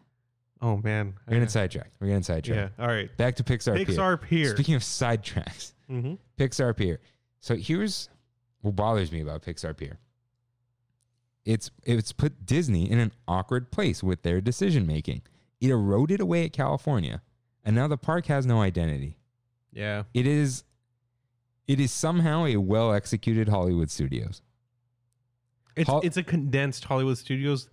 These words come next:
Speaker 1: but you leave all, only the good stuff.
Speaker 2: Well, like, Hollywood Studios makes no sense.
Speaker 1: Yeah.
Speaker 2: California Adventure makes no sense. However, California Adventure has,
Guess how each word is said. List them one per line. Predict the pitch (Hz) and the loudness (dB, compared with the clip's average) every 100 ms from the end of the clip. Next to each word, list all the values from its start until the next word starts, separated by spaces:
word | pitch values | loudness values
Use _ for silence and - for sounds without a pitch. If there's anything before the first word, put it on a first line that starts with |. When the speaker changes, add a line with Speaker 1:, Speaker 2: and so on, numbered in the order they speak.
| - | -8
Speaker 1:
but | 131 117 | -2 0
you | 113 | 0
leave | 117 131 139 127 - | 0 0 0 -2 -4
all, | 110 - - | -4 -4 0
only | 131 127 | 2 2
the | 107 | 2
good | 104 - - | -2 -8 -12
stuff. | - - - _ _ | -16 -18 -20 _ _
Speaker 2:
Well, | 120 - | -6 -2
like, | 135 131 - | -2 -2 -2
Hollywood | 147 190 220 170 | 0 2 2 0
Studios | 175 165 170 | 2 2 2
makes | 104 82 - | 0 -2 0
no | 120 | 0
sense. | - 226 73 - _ _ _ - | 0 -2 -2 -10 _ _ _ -6
Speaker 1:
Yeah. | |
Speaker 2:
California | 101 90 - 247 226 | -2 -2 0 0 2
Adventure | 113 90 87 78 69 _ | 2 0 -2 -4 -8 _
makes | 87 90 - | -4 -2 -2
no | 85 | -4
sense. | 82 78 - - | -2 -4 -6 -2
However, | 135 131 | -2 0
California | - 151 147 156 139 | 0 0 0 -2 -2
Adventure | 143 147 139 113 - | -2 0 0 -2 -2
has, | 127 123 | 0 0